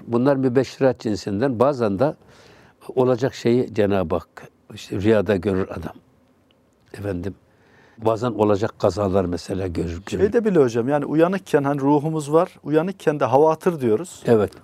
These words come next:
Speaker 2: Bunun uy-, uykudaki hali gibi geliyor hocam. Yani uy-, uyan-, havatır dört çi-, tür malumunuz.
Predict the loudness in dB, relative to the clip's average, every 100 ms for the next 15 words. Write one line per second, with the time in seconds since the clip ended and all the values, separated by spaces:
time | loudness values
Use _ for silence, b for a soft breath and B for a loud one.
0 | -12 -6 -4 -4 2 2 2 -2 -4 0
1 | 2 2 2 2 2 0 -2 -2 0 -2
2 | -2 -6 -2 2 2 0 -2 0 0 4
3 | 4 2 -2 -6 -2 2 4 4 0 -6
4 | -2 0 0 -8 -18 _ -6 -4 2 2
5 | 2 -2 -6 -14